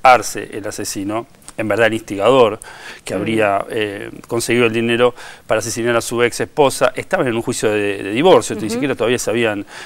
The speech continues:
Speaker 1: divorciado. Esa llamada era importante porque necesitaba que ella saliera de la casa para que la tirotearan. Ella estaba cenando con Mónica, con su hermana. El caso realmente es estremecedor.
Speaker 2: Sí.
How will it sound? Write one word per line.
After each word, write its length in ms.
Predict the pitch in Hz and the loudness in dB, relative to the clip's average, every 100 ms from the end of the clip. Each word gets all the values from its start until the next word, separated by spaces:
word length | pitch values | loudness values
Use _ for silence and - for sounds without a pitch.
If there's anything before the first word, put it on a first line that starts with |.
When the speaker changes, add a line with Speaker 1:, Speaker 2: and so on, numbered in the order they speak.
| - | -6
Speaker 1:
divorciado. 480 | 117 123 - 120 131 | 0 0 4 6 6
Esa 160 | - | 2
llamada 500 | 135 127 139 147 143 | 2 4 8 8 8
era 120 | 135 | 6
importante 440 | 131 131 120 127 131 | 2 0 -2 -4 -4
porque 260 | 113 113 | -4 -4
necesitaba 640 | 107 - - 104 117 110 107 | -6 -6 -10 -4 0 0 0
que 60 | |
ella 180 | 110 117 | -4 -6
saliera 380 | 110 107 110 107 | -4 -4 -2 -2
de 80 | 101 | -2
la 100 | 98 | -4
casa 340 | 101 - 101 - - - - | -6 -6 -8 -10 -18 -20 -2
para 180 | 107 | -2
que 120 | 110 107 | 0 -2
la 100 | 110 | -2
tirotearan. 520 | 113 110 135 117 113 | 0 -2 2 2 0
Ella 160 | 139 127 | -4 0
estaba 260 | 127 120 | 4 4
cenando 380 | - 113 120 113 | 2 -2 -2 -2
con 120 | 120 | -2
Mónica, 360 | 120 127 120 117 | 0 0 0 -2
con 160 | 113 | -2
su 120 | 110 120 | -2 -2
hermana. 420 | 131 139 120 123 | 4 4 4 0
El 120 | 120 | 0
caso 300 | - 160 151 | -2 0 0
realmente 480 | 117 110 123 123 113 | 2 0 -2 -4 -6
es 100 | 110 | -6
estremecedor. 680 | 107 113 110 110 113 123 151 | -6 -4 -4 -2 0 2 0
Speaker 2:
Sí. 180 | 214 | 0